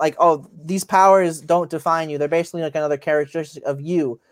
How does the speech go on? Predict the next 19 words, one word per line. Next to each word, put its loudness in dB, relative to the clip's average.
of -2
who, -2
what 0
makes -8
you 0
up. 4
So -8
don't -2
let -2
them, -4
like, -6
shine -4
out -2
and, -10
like, -6
be -4
who -6
you -4
are. 4